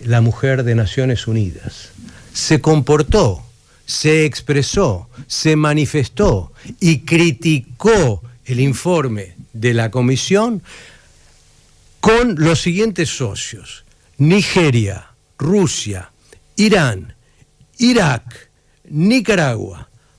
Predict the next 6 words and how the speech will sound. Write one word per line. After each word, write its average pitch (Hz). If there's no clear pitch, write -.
Mali, 160
que 143
tienen 208
poco 123
de 123
occidentales, 165